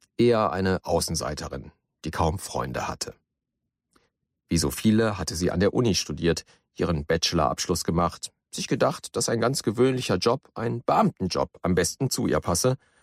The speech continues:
und dann begonnen, sich auf die Prüfung für Beamte neunten Ranges vorzubereiten. In gewisser Weise war Frau Yoms Laden durchaus auch ein Ort, wo Shihyun wichtige Erfahrungen sammeln konnte,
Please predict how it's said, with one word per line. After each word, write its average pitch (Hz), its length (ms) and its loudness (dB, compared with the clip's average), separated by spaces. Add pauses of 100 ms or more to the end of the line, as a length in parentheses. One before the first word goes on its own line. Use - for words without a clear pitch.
(140)
und 139 160 2
dann 185 140 4
begonnen, 135 420 2
sich 123 220 -4
auf 110 160 0
die 110 120 -2
Prüfung 113 440 0
für 101 160 0
Beamte 92 420 0
neunten 85 420 2
Ranges 76 380 0
vorzubereiten. - 840 -6 (1400)
In 113 160 2
gewisser 120 340 2
Weise 147 400 2
war 143 200 2
Frau 139 180 0
Yoms 135 320 0
Laden 131 360 2
durchaus 135 460 2
auch 131 140 -2
ein 143 180 0
Ort, 135 420 0
wo 131 100 0
Shihyun 147 440 2
wichtige 143 340 0
Erfahrungen 123 600 2
sammeln 73 300 -2
konnte, 117 560 0